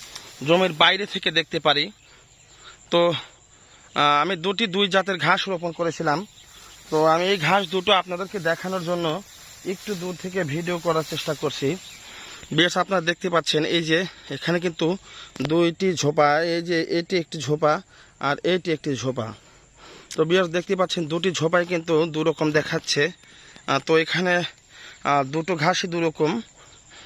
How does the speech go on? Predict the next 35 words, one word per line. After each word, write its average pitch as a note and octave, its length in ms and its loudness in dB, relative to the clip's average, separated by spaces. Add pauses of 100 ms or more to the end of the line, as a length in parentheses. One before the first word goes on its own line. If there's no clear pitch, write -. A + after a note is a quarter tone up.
(280)
কারণ D3 360 2 (140)
এখানে E3 320 -2
দুটি E3 260 0
ঘাস E3+ 220 2
দুরকম। E3 420 0
এ D#3+ 60 4
কারণে E3 320 2
আমি E3+ 100 2
বলছি, D#3+ 480 0 (480)
আমার D#3 300 2
ডান D#3 220 4
পাশে F3+ 280 0
যে E3+ 100 -2
ঘাসটি E3 320 0
দেখতে E3 280 -4
পাচ্ছেন, D#3+ 420 0 (100)
এই D3+ 120 0
যে D#3+ 120 0
এটা E3 140 0
হচ্ছে E3 200 -4
ডান D3 320 2
পাশ, D3 280 0 (720)
আমি D3 160 -4
দেখাচ্ছি, D3+ 520 0
এটা D3+ 160 2
হচ্ছে E3 180 0
ডান C#3+ 380 2
পাশ, C#3+ 280 0
এটা, D3 400 -2 (500)
এটা C#3 180 -2
ডান D3+ 340 2
পাশ, E3 220 -2
এটা D#3+ 160 0
বাম C#3 240 2
পাশ। A#2+ 380 -4